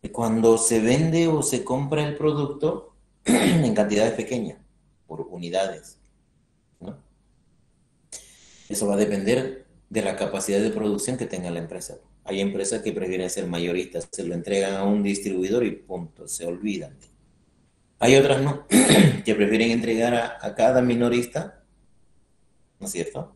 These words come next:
Porque les permite más utilidades, pero también es más moroso, ¿no?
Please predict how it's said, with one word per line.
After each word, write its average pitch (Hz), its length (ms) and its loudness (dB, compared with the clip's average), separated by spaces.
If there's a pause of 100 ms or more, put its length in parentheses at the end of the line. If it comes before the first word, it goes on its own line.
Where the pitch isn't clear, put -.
Porque 104 180 -4
les 95 180 -2
permite 104 360 0
más 117 200 -2
utilidades, 117 580 2
pero - 180 -2
también 85 280 -4
es 98 180 -4
más 90 200 -10
moroso, 90 500 -8 (1040)
¿no? - 160 -20